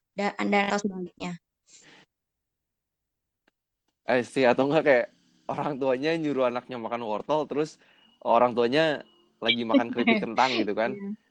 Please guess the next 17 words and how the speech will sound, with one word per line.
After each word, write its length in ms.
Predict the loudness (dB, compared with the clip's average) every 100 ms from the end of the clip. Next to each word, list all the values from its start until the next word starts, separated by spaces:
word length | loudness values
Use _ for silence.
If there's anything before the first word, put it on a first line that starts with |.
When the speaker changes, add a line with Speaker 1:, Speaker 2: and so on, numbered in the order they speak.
| _ _ -8
Speaker 2:
Atau 200 | -2 2
<laughs> 100 | 4
Speaker 1:
Anaknya 260 | 4 4 4 4
juga 80 | 0 0
kepengennya 380 | 2 2 0 2
keripik 260 | 2 2 0
kentang 240 | 4 4 4 2 -2
gitu 140 | -2 0
kan, 120 | 0 2
<laughs> 60 |
kalau 160 | 2 2
ngeliat, 280 | 0 -4 -4 -10 -20 _ -16 -14 -12
ngeliat 220 | -6 -6 -4
kayak 160 | -4 -4 -6
gitu. 160 | -8 -8 -8 _ _ _ _ _ _ _ _ _ _ _ _ _ _ _ _ _ _ _ -2
Speaker 2:
Iya, 200 | 4 8 8 6
bener. 240 | 4 2